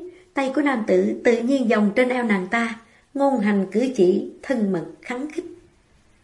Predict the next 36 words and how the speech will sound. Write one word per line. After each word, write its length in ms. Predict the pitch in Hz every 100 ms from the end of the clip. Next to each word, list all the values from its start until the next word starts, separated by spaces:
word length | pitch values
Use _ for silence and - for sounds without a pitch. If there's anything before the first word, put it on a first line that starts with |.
| _ _ _ _ _ _ _
"Nương 320 | 311 311 320 311
nương." 460 | 302 320 311 233 - - _ _ _ _ _ _
Thấy 160 | 294 359
nàng 240 | 285 220
đứng 200 | 254 330
bất 200 | 359 -
động, 360 | 202 180 - - -
Ngọc 240 | 233 233
Kiều 200 | 233 214
gọi 260 | 208 208 214
khẽ 160 | 214 220
lần 220 | 247 185
nữa. 180 | 185 180 - - - _ - _ _ _ 359
"Nô 60 | 339 349
tỳ 200 | 262 226
đỡ 220 | 214 226
người." 420 | 294 302 240 226 208 - _ _ _ _ _ _ _ -
Phi 160 | 262
Duyệt 160 | 214 202
gật 240 | 208 202
đầu, 320 | 208 202 185 - -
cố 180 | 247 269
hết 200 | 285 349
sức 160 | 370 359
xoay 200 | 311 262
người, 340 | 233 208 202 - -
mắt 140 | 330 349
cá 100 | 339 339
chân 200 | 320 240
không 200 | 226 277
cẩn 200 | 226 220
thận 240 | 226 190 202
đạp 240 | - 226 233
lên 140 | 262
làn 200 | 247 208
váy. 280 | 190 220 285